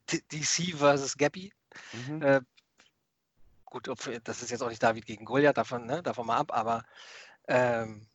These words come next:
Speaker 1: und auf der anderen Seite dann
Speaker 2: Genau, das, genau. Also gerade in so einer, in so einer Zeit, wo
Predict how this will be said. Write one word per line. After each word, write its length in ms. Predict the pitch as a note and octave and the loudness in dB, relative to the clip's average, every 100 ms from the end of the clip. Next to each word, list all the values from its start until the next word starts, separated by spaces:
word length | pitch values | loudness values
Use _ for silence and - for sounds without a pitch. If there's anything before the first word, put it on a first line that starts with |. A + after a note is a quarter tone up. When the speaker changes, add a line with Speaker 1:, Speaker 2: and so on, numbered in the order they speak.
| _ _ | _ _
Speaker 1:
und 120 | - A#2 | -8 -6
auf 100 | - | -2
der 100 | A#2 | -4
anderen 180 | A2 A#2+ | -4 0
Seite 260 | A#2+ C3 | 0 0
dann 280 | B2 A#2+ A2+ _ _ _ _ _ _ _ _ _ - | -2 -2 -6 _ _ _ _ _ _ _ _ _ -4
Speaker 2:
Genau, 380 | E3+ B2 A#2 A#2 | 0 2 2 0
das, 240 | A2 - | -2 -2
genau. 280 | E3 B2+ F2 | 0 0 0
Also 200 | F#2 G#2+ | -2 -2
gerade 300 | G2+ B2 C3+ | 2 4 4
in 140 | A#2 | 0
so 80 | A#2 | -4
einer, 180 | A2 G#2+ | -6 -6
in 100 | G#2 | -8
so 80 | G2+ | -6
einer 140 | G#2 G2 | -4 -2
Zeit, 280 | F#2 G#2+ - | -2 -4 -6
wo 360 | F#2 F#2 F#2 | -10 -8 -8